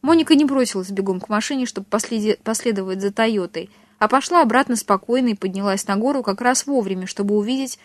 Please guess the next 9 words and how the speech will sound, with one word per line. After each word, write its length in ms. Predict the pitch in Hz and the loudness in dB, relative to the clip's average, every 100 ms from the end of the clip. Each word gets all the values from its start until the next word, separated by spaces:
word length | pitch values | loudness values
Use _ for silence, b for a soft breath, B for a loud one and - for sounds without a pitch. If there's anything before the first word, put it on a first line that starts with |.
| b b - | b b -6
как 140 | 254 | -2
женщина 420 | 277 233 208 202 | 2 2 2 -4
с 80 | 190 | 0
камерой 440 | 247 254 262 240 - | 2 2 0 -2 -4
исчезает 420 | - 208 220 214 | -4 -2 0 -2
в 80 | - | 0
парадной 380 | 190 208 220 | 0 2 2
Микаэля 400 | 208 196 196 202 | 0 -2 -2 -4
Блумквиста. 640 | 196 180 175 170 - 190 | -4 -8 -12 -14 -16 -18